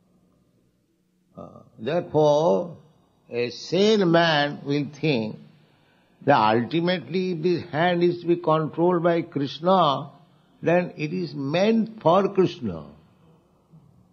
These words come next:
This is the common sense, understand? I am claiming that this is my hand, this is my leg, this is my ear. Even children say,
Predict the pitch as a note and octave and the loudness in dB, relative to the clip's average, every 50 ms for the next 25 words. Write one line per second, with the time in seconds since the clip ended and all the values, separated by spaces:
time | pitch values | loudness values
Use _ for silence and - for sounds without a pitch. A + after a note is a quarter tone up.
0 | _ _ _ _ _ _ - _ _ _ - - - - - _ _ _ _ - | _ _ _ _ _ _ -20 _ _ _ -20 -20 -20 -20 -20 _ _ _ _ -10
1 | - A#2+ D3 D3 E3+ E3+ D3 A#2 D3 C#3+ - D3+ D#3+ D#3+ D3+ C3 G#2+ - F#2+ E2+ | -8 -6 -4 -2 -2 -4 -4 -4 -8 -8 -6 -4 -4 -2 -4 -6 -8 -12 -16 -18
2 | - - _ _ _ - A2+ A2 F#2 - - - - - - - _ _ _ _ | -20 -20 _ _ _ -14 -12 -12 -12 -14 -18 -18 -18 -18 -20 -20 _ _ _ _
3 | _ _ _ _ _ _ _ _ _ _ _ _ _ _ _ _ _ _ _ _ | _ _ _ _ _ _ _ _ _ _ _ _ _ _ _ _ _ _ _ _
4 | _ _ _ _ _ - - A2 A#2 C3+ D3 D#3+ F3 F#3 F#3+ F3 A#2+ D3+ E3+ F#3 | _ _ _ _ _ -6 -2 0 2 2 2 2 0 0 -2 -4 -4 -4 -4 -2
5 | F#3+ F#3+ F3+ D#3+ C#3 B2 A2 G2 F2 - - - _ _ B2 C3+ B2 A#2+ D3+ C#3+ | -2 -4 -4 -4 -4 -6 -8 -10 -14 -20 -20 -20 _ _ -6 -6 -6 -6 -8 -6
6 | D3+ E3+ F3 D#3 C3 D3+ D#3+ E3 F3+ F#3 F#3 F3 D3 F2 A2 A#2+ G#2+ G2+ F2+ F2 | -4 -4 -4 -4 -4 -4 -4 -2 -2 -2 -2 -4 -4 -4 -4 -4 -4 -4 -6 -10
7 | E2+ - - _ _ _ _ _ _ _ _ _ _ _ _ _ - - C3 B2 | -14 -18 -20 _ _ _ _ _ _ _ _ _ _ _ _ _ -12 -12 -10 -8
8 | D#3+ D#3 - D#3 E3 E3 E3 F3 F3 D#3+ D3+ D3+ D3 B2+ A2+ F#2+ F#2 - _ - | -10 -10 -6 -4 -4 -2 0 0 -2 -2 -2 -2 -2 -4 -4 -6 -8 -12 _ -20
9 | - G#2 G#2+ G2+ C#3+ D3 C3 C#3 C#3+ D3+ D#3+ E3 E3 E3 D#3+ D#3 D#3+ E3 E3 D3+ | -18 -16 -16 -14 -14 -12 -10 -8 -6 -6 -4 -4 -4 -4 -4 -4 -2 -2 -2 -4
10 | A#2+ F#2+ F2 - - _ _ _ _ _ _ _ _ _ _ _ _ _ _ - | -6 -8 -10 -14 -20 _ _ _ _ _ _ _ _ _ _ _ _ _ _ -4
11 | C3 D#3 D#3 - - E3+ F3+ F3+ F3 E3+ E3 D#3+ B2+ - A#2+ F#2+ E2+ F2 | -4 -2 -4 -4 -2 -2 0 2 2 0 0 0 -2 -6 -8 -12 -14 -16